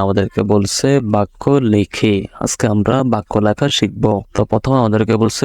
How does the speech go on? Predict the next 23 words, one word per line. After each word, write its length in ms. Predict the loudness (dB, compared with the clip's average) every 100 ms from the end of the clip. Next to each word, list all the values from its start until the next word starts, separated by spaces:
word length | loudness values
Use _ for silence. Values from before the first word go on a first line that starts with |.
| 0
পড়ি, 300 | 2 2 2 -2 _ _ _ -6
তো 40 | -2
আমরা 220 | 0 2 2
আগে 140 | 2 2 4 2
এগুলো 320 | 2 2 2 0 0
পড়ি 220 | 0 2 2
চলো। 220 | 0 0 -4 -14 -20 -4 0 2
দাও, 360 | 2 2 2 0 -2 -10 _ -2 4 6 6
মা 180 | 4 0 0 0 0 0
ভাত 200 | 0 -2 -2 -2
দাও, 220 | 0 0 -4 _ -10 -4
খাও, 360 | 0 0 0 -2 -6 -18 -20 -20 -6 -2 2
বাবা 340 | 2 2 2 0 -2 -6 -8 -2
দুধ 180 | 0 0 -4 -10
খাও, 220 | -2 0 0 -4 _ 0 2
দিন, 360 | 4 4 2 0 -4 -10 -20 -6 -2
আমাকে 340 | 0 0 0 -2 0
বই 200 | 2 2 2 2
দিন। 220 | 0 0 -2 -6 -14 _ -4
এখন 160 | 0 2 2
বলছে 220 | 0 0
আমাদেরকে 380 | 0 2 0 0 0 2
লিখি, 360 | 2 2 0 -2